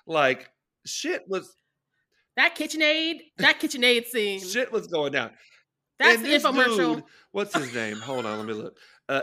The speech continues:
Speaker 1: Eric had
Speaker 2: Poochie?
Speaker 1: still
Speaker 2: Huh.
Speaker 1: not said anything about, "Hey, I read this shit and it looked real creepy. We might need to look at this book." He ain't said nothing.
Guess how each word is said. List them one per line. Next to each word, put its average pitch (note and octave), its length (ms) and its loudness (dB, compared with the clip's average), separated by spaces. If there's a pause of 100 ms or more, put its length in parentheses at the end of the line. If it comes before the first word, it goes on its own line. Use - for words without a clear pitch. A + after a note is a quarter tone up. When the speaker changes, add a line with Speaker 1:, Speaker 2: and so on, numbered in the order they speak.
(120)
Speaker 1:
Eric F3+ 500 2 (340)
had B3 260 -2
Speaker 2:
Poochie? F#4+ 500 -8
Speaker 1:
still D4 540 4
Speaker 2:
Huh. F#3 60 -18
Speaker 1:
not A3+ 300 2
said B3+ 380 0 (100)
anything A3 800 -4
about, D3+ 380 -4 (280)
"Hey, G3 200 0
I C#4+ 180 0
read C#4+ 300 -4
this C3 180 -2
shit B2 400 2
and E3+ 140 0
it B3+ 200 -4
looked D3 260 -2
real C3+ 180 -4
creepy. A2+ 480 -6 (580)
We C4+ 160 0
might G#3 260 4
need D#3+ 120 -2
to C#3+ 60 -4
look C#3 200 0
at C#3 80 -8
this A#2 180 -6
book." B2 360 -6
He F4 160 0
ain't G4 240 0
said A#3+ 280 2
nothing. A3 540 0